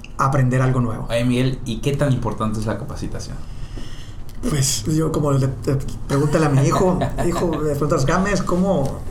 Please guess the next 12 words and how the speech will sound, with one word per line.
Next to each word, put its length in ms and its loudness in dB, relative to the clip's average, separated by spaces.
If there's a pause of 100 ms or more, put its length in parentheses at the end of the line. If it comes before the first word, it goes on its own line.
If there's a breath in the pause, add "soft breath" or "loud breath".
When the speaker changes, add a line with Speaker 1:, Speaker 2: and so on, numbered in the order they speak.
Speaker 1:
cuándo 160 2
se 80 2
termina 400 2
uno 240 2
de 120 2
capacitar, 640 -2
de 60 0
aprender?". 400 -2 (240 loud breath)
Mira, 440 0
a 80 0
lo 80 4
mejor, 260 -2